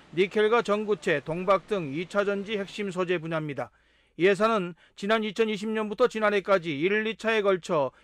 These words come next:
이 차 전지 산업에 투자했습니다. 자회사인 K잼이 이 차 전지 소재인 전해동박 생산 공장을 신설했고, 지난해에는 칠천삼백억 원대 규모의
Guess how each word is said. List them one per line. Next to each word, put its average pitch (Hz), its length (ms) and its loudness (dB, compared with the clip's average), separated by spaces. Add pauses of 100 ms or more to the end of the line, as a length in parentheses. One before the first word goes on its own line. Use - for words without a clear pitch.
이 180 220 -2
차 202 160 2
전지 208 260 -2
산업에 190 360 2
투자했습니다. 170 760 0 (320)
자회사인 214 640 2
K잼이 214 720 2 (180)
이 175 160 0
차 214 160 2
전지 220 300 -2
소재인 196 460 2
전해동박 202 580 0
생산 202 420 -2
공장을 185 380 0
신설했고, 202 680 -2 (260)
지난해에는 202 680 2 (240)
칠천삼백억 220 880 0
원대 196 320 0
규모의 185 540 0